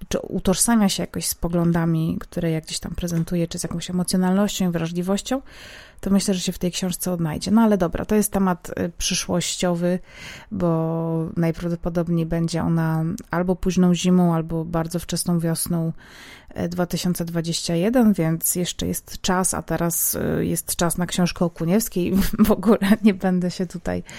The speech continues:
mm, teraz, y, przebijać, próbować przebić przez ten, y, sukces Asi, zresztą której, e, serdecznie go gratuluję i też sobie zamawiam właśnie jej książkę w preorderze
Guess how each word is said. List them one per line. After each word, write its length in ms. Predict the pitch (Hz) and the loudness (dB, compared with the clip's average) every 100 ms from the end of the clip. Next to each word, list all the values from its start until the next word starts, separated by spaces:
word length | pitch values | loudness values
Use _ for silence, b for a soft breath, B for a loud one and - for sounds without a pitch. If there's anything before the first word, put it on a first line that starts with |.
| B B B B - - | B B B B -12 0
mm, 1080 | 190 180 180 180 180 170 175 170 170 185 185 | 2 4 4 4 4 4 4 4 2 0 0
teraz, 540 | 175 165 170 - - | 2 2 0 -4 -6
y, 300 | - - 180 170 | -6 -4 -6 -6
przebijać, 600 | - 180 170 165 156 - | -2 -2 2 2 0 0
próbować 500 | - 180 190 170 - | 2 4 4 2 -4
przebić 400 | - 165 165 - | -6 -6 -6 -6
przez 340 | - 160 - | -4 -4 -4
ten, 340 | - 160 165 170 | -2 0 2 0
y, 800 | - 165 165 165 165 165 160 - _ _ _ _ - - | 0 -2 0 0 0 0 -2 -10 _ _ _ _ -18 -10
sukces 400 | - 196 - 175 | -6 -4 -4 -2
Asi, 200 | 175 - | -2 0
zresztą 320 | 190 - 180 | 0 0 -2
której, 420 | 165 180 170 170 - B B B B - | -2 -2 0 0 -4 B B B B -4
e, 280 | 180 175 | 0 2
serdecznie 540 | 165 - 175 175 - 180 | 2 0 -2 -2 -2 0
go 140 | 190 | 0
gratuluję 800 | 175 165 - 165 165 180 202 196 - | 0 -2 0 0 2 4 4 2 -2
i 580 | 180 175 175 165 170 170 | -2 0 0 0 -2 -4
też 180 | 170 - | -6 -6
sobie 240 | 185 180 | -6 -4
zamawiam 440 | 170 165 160 165 | 0 0 2 0
właśnie 260 | 165 160 170 | -2 -4 -4
jej 60 | 180 | -4
książkę 360 | - 170 - | -4 -6 -6
w 60 | - | -8
preorderze 640 | 175 165 165 175 185 202 | -4 -4 -4 -4 -2 -4